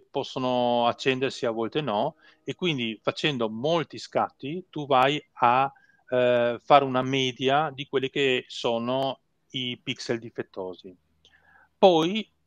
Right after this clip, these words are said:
invece fai delle foto con il, che vengono chiamati flat, che praticamente, eh, illumini con una luce omogenea bianca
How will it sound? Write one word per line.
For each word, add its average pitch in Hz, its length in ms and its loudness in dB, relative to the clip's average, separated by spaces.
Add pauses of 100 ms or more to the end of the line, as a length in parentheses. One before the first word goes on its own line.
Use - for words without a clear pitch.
(240)
invece 143 640 -2
fai 123 420 4
delle 143 200 -2
foto 143 720 -2 (380)
con 156 680 2 (160)
il, 131 720 0
che - 100 -10
vengono 127 200 -6
chiamati 123 380 -4
flat, 131 640 -4 (540)
che 160 160 -2
praticamente, 120 1080 -2
eh, 113 920 -4
illumini 135 680 -2
con 127 160 -2
una 123 140 -2
luce 123 480 -4
omogenea 117 720 0
bianca 113 680 0